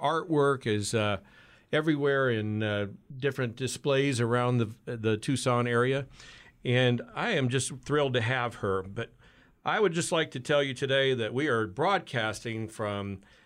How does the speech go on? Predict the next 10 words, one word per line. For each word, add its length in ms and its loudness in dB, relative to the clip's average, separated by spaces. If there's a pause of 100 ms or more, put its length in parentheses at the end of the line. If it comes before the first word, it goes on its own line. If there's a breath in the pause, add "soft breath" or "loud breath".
(160 soft breath)
Tucson 720 -2
Business 600 0
Radio 560 -2
X 260 -2
Studios 880 -4 (140)
in 400 -4 (260 soft breath)
Tucson, 540 -2
Arizona, 540 0
in 360 -4
the 420 -4